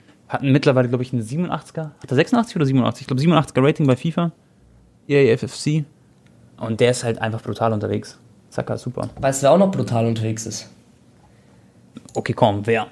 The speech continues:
Speaker 2: Lautaro Martinez, Bro. Hast du gesehen, wie viele Tore er
Speaker 1: Der
Speaker 2: schießt?
Speaker 1: hat, der hat vier Tore geschossen in einem Spiel letzte Woche.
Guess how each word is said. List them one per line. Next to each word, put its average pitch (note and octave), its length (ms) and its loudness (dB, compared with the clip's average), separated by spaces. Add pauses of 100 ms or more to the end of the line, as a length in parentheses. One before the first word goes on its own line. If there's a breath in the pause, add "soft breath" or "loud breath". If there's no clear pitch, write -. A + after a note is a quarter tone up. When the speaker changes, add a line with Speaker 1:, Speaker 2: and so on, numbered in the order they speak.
(120)
Speaker 2:
Lautaro C3 880 2
Martinez, A#2+ 880 -2
Bro. A2 540 -6 (160)
Hast A2+ 160 -10
du A#2 40 -10
gesehen, A#2 160 -4
wie A#2+ 40 -2
viele A#2 140 -6
Tore D#3 180 2
er - 40 2
Speaker 1:
Der A#2+ 300 6
Speaker 2:
schießt? - 180 -6
Speaker 1:
hat, - 40 -14 (560)
der A#2+ 200 4
hat C3+ 160 2 (360)
vier E3 400 0
Tore D3+ 340 4
geschossen C#3 380 0
in - 40 0
einem B2 180 2
Spiel D#3 340 -2
letzte C#3 380 -2
Woche. C#3 320 0